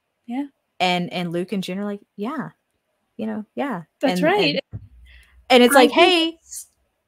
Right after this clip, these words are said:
Speaker 2: that's what it was before." <laughs>
Speaker 1: Yeah, and it's just, it's so interesting that that kind of mentality can still exist in people who were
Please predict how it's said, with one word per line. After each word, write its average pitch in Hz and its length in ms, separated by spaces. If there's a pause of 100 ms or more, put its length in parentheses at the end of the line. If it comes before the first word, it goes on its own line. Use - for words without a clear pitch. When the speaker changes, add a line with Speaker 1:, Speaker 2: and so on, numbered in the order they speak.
(120)
Speaker 2:
that's 233 200
what 285 80
it 302 60
was 302 140
before." 285 540
<laughs> - 40 (920)
Speaker 1:
Yeah, 330 440
and 294 160
it's 302 160
just, 320 240
it's - 180
so 285 460
interesting 285 680
that 233 420 (1500)
that 254 500
kind 277 280
of 269 100
mentality 240 640
can 233 180
still 247 360
exist 233 560
in 233 100
people 240 420
who 220 520
were 226 300